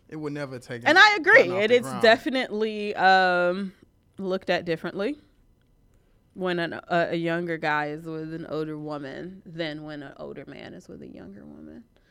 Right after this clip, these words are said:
Speaker 2: But, I mean, I probably,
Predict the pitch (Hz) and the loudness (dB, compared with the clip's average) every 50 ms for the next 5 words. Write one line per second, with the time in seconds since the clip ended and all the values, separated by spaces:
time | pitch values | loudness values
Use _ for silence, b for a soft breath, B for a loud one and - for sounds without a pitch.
0 | b b b b b b b b - 185 175 - - - _ _ _ _ _ - | b b b b b b b b -2 -2 -2 -2 -4 -10 _ _ _ _ _ 0
1 | 294 349 403 359 330 302 302 285 262 285 - _ _ _ _ _ _ _ _ _ | 0 2 4 2 2 2 0 -2 -2 -6 -12 _ _ _ _ _ _ _ _ _
2 | _ _ _ _ _ _ _ _ _ _ - - 226 233 240 - 320 294 311 320 | _ _ _ _ _ _ _ _ _ _ -10 -2 -2 -2 2 4 4 4 4 2
3 | 294 285 277 262 240 - - | 0 -2 -2 -2 -2 -4 -8